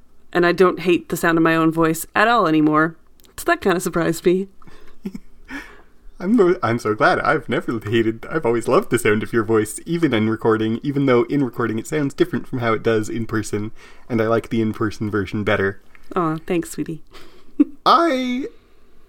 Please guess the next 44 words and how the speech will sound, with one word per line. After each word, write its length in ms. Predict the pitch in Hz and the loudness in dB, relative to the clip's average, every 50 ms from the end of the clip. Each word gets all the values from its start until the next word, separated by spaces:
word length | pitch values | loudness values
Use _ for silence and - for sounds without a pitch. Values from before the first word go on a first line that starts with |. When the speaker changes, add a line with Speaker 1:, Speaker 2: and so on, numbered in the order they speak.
| - - - - | -20 -16 -12 -2
Speaker 2:
kind 220 | - - 131 113 113 | 0 2 2 2 2
of 80 | 101 | 2
always 320 | 113 107 101 110 107 - - | 2 2 2 0 -2 0 0
was 160 | 110 104 101 | 0 2 2
a 60 | 120 | 2
narcissist. 560 | 104 101 110 101 - - - 110 104 - 139 | 2 2 2 0 0 -2 -2 -2 0 2 2
I 40 | 143 | 2
never 220 | 131 104 101 104 | 4 4 4 4
hated 220 | 90 98 101 101 101 | 4 4 2 0 0
the 80 | 110 | 0
sound 160 | 107 110 104 104 | 0 2 2 2
of 60 | 107 | 0
my 100 | 110 107 | 0 0
voice. 360 | 101 113 107 104 107 - - | 2 2 2 2 2 0 -2
I 80 | - 123 | 2 4
always 200 | 143 143 135 - | 6 6 6 6
sound, 260 | - 143 135 131 135 | 4 4 4 4 2
thought 180 | - 147 135 123 | 4 4 4 4
it 100 | 120 - | 4 4
sounded 280 | 135 127 120 120 104 | 2 2 4 2 0
strange, 600 | - - - 117 117 139 175 196 208 - - - - 427 - - - - - - | -2 0 2 4 6 6 6 4 2 -2 -4 -2 0 0 0 -2 -6 -20 -12 -8
Speaker 1:
<laughs> 340 | - 349 139 131 - - | -6 -6 -6 -6 -2 2
Speaker 2:
but, 240 | - 143 - 320 - | 4 4 4 4 2
like, 440 | 117 110 107 107 110 - - - - - - - - - - | 2 4 4 2 2 -2 -12 -16 -18 -18 -20 -20 -16 -12 -4
that, 300 | 123 120 123 120 - 123 | 0 2 2 2 2 2
that 240 | 135 131 131 - | 0 0 0 0
so 440 | - - - - 143 135 139 139 143 | -4 -2 2 6 6 8 8 6 4
common 500 | 143 - - 127 120 120 123 127 123 120 | 2 0 2 2 4 4 4 2 2 2
thing 220 | 104 117 127 139 143 | 0 0 2 0 2
of, 80 | 135 | 2
like, 140 | 139 143 - | 2 2 2
"Oh, 240 | - - 277 277 254 | 0 -2 0 2 4
I 120 | 240 220 165 | 4 4 4
hate 300 | 165 233 262 277 - - | 2 2 2 0 0 -2
the 120 | 220 202 | -2 0
sound 280 | 196 220 233 233 226 214 | 2 2 4 2 2 0
of 120 | 196 - | -2 -2
my 80 | 214 208 | -2 -2
recorded 440 | 208 208 - 226 233 226 220 190 | -2 -2 0 0 0 0 0 2
voice." 480 | 190 208 220 214 196 185 - - - - - - - - | 6 6 8 8 6 4 2 -2 -14 -14 -14 -14 -6 -2
I 80 | 131 135 | -2 2
got 220 | 131 131 120 113 | 4 4 4 4
over 200 | 113 107 104 113 | 4 4 4 2
that 300 | 104 101 98 98 117 - | 2 0 0 -2 -4 -6